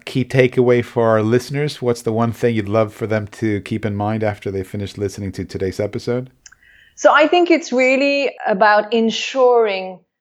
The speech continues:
Speaker 2: that good intentions translate into impact. You know, throughout my career, I have seen so many well-meaning initiatives, individuals, institutions that really wanted to create positive social change,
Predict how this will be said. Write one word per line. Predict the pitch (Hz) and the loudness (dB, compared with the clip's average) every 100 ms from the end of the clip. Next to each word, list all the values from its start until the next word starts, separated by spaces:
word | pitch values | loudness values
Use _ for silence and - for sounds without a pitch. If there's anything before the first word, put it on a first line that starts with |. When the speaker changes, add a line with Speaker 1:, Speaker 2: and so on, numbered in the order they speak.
| _ | _
Speaker 2:
that | 196 180 190 - | -8 0 0 0
good | 214 226 | 4 6
intentions | 220 208 208 214 208 196 - 180 175 170 | 6 -2 -6 -8 -6 -8 -8 -8 -10 -14
translate | - - 180 180 175 180 180 175 - | -16 -8 -8 -6 0 2 2 0 -6
into | 180 170 - | -8 -6 -2
impact. | 185 - 147 104 - - | -2 0 -2 -4 -8 -2
You | 214 | 0
know, | 208 | 0
throughout | 208 208 226 - | 4 4 4 2
my | 202 | -4
career, | 202 202 190 185 185 | -2 -2 2 2 4
I | 180 185 | 4 2
have | 185 - | -2 -10
seen | - 190 | -8 -8
so | 185 - 240 | -8 -2 0
many | 233 208 185 - - _ _ | 2 -2 -4 -10 -20 _ _
well-meaning | 196 208 202 196 190 185 180 | 4 4 4 2 -2 -4 -4
initiatives, | 175 185 185 - 175 170 | -4 -6 -4 2 4 4
individuals, | 185 185 180 180 175 170 | 0 -2 -2 0 0 0
institutions | 180 - 170 190 170 180 170 | -2 -4 -2 0 0 -2 0
that | 196 | 2
really | 202 226 233 220 | 6 6 8 6
wanted | 190 190 185 175 | 4 2 0 -4
to | - | -4
create | 202 180 175 - _ - | 0 2 2 -6 _ -8
positive | - 202 190 185 185 180 175 _ _ _ | 2 2 2 -2 0 0 -2 _ _ _
social | - - 185 - 180 | -4 0 0 0 -4
change, | - 185 175 165 165 165 | -2 -2 0 -2 -4 -6